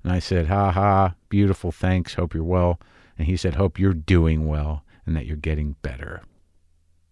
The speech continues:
And I said, "Overall better. Some days are sad." And he said, "The sad days will never truly go away, but the days where you get to experience joy and every other emotion in the spectrum are coming back, I promise."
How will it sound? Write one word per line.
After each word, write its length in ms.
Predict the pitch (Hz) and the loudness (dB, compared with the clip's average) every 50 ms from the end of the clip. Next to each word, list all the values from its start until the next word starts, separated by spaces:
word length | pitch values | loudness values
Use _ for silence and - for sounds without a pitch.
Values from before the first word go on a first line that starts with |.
| _ _ _ _ _ _ _ _ _ - - _ _ _ _ _ _ _ _ _ _ _ _ _ _ | _ _ _ _ _ _ _ _ _ -20 -20 _ _ _ _ _ _ _ _ _ _ _ _ _ _
And 80 | - 82 | -4 -2
I 60 | 87 | -2
said, 220 | 82 - 101 98 110 | 0 2 2 4 4
"Overall 500 | - 147 147 143 147 147 139 131 127 107 | 6 6 6 6 8 8 8 8 8 6
better. 460 | 98 127 120 117 120 123 131 135 131 | 6 6 6 8 8 6 6 4 2
Some 280 | - - 120 110 107 | 0 2 4 6 6
days 280 | 101 104 101 98 87 90 | 6 6 6 4 4 2
are 60 | 87 | -2
sad." 440 | - - - - 95 90 87 85 80 | -2 0 2 4 4 6 4 4 2
And 100 | 73 67 | 0 0
he 80 | 90 80 | -2 -2
said, 360 | - - 98 82 76 80 76 | -2 -2 -2 -2 -2 -4 -4
"The 80 | 82 | -4
sad 320 | 80 - - 104 98 101 95 | -2 0 2 2 2 2 4
days 280 | 98 98 98 92 - | 4 4 4 4 2
will 100 | 90 90 | 2 2
never 300 | 90 87 90 90 90 90 | 2 4 4 4 2 0
truly 440 | 85 - - - 123 135 131 127 123 | -2 0 2 6 6 8 8 8 6
go 240 | 107 113 117 110 107 | 6 8 8 8 8
away, 320 | 104 101 101 107 110 110 | 8 8 6 6 6 6
but 160 | 104 92 92 - | 6 4 2 0
the 100 | - 90 | 0 2
days 400 | 82 107 107 113 113 101 - - | 4 6 6 6 6 4 2 2
where 100 | 101 95 | 2 2
you 240 | 92 92 95 90 - - - - - - | 2 2 2 0 0 -4 -12 -18 -4 2
get 180 | - 113 104 - | 2 2 4 4
to 120 | 117 110 | 4 2
experience 580 | 95 - - - - 131 127 123 120 104 85 95 | 2 2 0 0 4 6 6 8 6 6 4 2
joy 460 | 95 117 131 131 139 147 147 151 147 - - - | 4 6 6 8 8 8 6 6 2 0 -4 0
and 120 | 117 110 113 | 2 4 4
every 240 | 120 127 139 135 135 | 6 6 6 6 6
other 300 | 139 139 123 139 143 139 | 6 6 6 6 6 8
emotion 480 | 135 147 147 147 143 - - 147 139 | 8 8 8 8 6 6 4 4 6
in 80 | 131 135 | 6 6
the 80 | 131 | 6
spectrum 500 | - - - - 135 123 - - 143 123 | 4 2 2 4 4 4 4 4 4 4
are 60 | 117 107 | 4 4
coming 300 | - - 120 120 120 110 | 2 4 6 6 6 6
back, 320 | 107 117 110 110 - - | 6 6 4 4 4 4
I 80 | 110 101 | 2 2
promise." 800 | - - - 135 110 95 82 76 71 - - - - - - | 2 4 4 6 6 6 4 2 -4 -8 -16 -18 -18 -20 -20